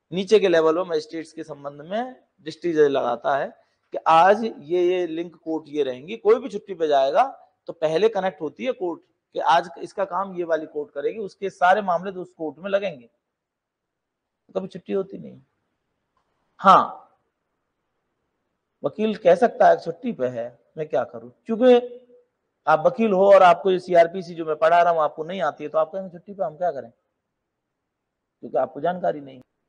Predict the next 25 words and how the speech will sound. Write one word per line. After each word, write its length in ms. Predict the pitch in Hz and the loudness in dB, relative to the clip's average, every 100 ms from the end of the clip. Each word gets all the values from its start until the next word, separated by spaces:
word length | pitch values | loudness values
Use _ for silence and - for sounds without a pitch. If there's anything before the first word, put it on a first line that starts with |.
| _ - | _ -12
लेकिन 220 | 151 170 | -8 -8
जिस 100 | 160 | -4
वकील 260 | 160 160 165 | -4 -4 -8
को 100 | 165 | -4
जानकारी 420 | 156 156 160 160 | -4 -2 -4 -4
है 60 | |
वो 80 | 165 | -12
तो 100 | 165 | -16
सब 160 | 151 147 | -16 -4
जानता 300 | 151 156 156 | -4 -2 -8
है 120 | 127 | -10
ना, 120 | 151 _ _ _ _ _ _ | -14 _ _ _ _ _ _
छुट्टी 260 | _ 117 147 | _ -18 -12
नहीं 160 | 165 151 | -10 -10
होती 260 | 120 - | -14 -16
है 80 | 117 | -16
ऐसे। 200 | 117 _ _ _ _ _ _ _ _ _ _ - | -18 _ _ _ _ _ _ _ _ _ _ -8
न 60 | 151 | -2
Sunday 320 | 165 165 185 | -2 2 2
होता 280 | 175 180 170 | 4 6 6
है, 120 | 170 | 6
न 40 | |
त्योहार 400 | 165 165 156 156 | 2 2 6 6
होता 320 | 156 156 147 139 | 4 2 2 0
है, 160 | 123 | -2